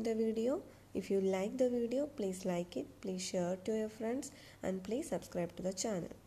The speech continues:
നിങ്ങളുടെ വിലയേറിയ അഭിപ്രായങ്ങൾ താഴെ കമന്റ് ബോക്സിൽ രേഖപ്പെടുത്തുക. Telegram ക്ലാസ്സിനെ പറ്റി അറിയുന്നതിന് വേണ്ടിയിട്ട് താഴെ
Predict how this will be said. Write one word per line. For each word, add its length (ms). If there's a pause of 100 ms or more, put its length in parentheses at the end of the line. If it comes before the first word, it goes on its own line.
(440)
നിങ്ങളുടെ 320
വിലയേറിയ 480
അഭിപ്രായങ്ങൾ 680 (120)
താഴെ 300
കമന്റ് 280
ബോക്സിൽ 280 (140)
രേഖപ്പെടുത്തുക. 640 (580)
Telegram 520
ക്ലാസ്സിനെ 400 (160)
പറ്റി 240 (160)
അറിയുന്നതിന് 520
വേണ്ടിയിട്ട് 400 (320)
താഴെ 200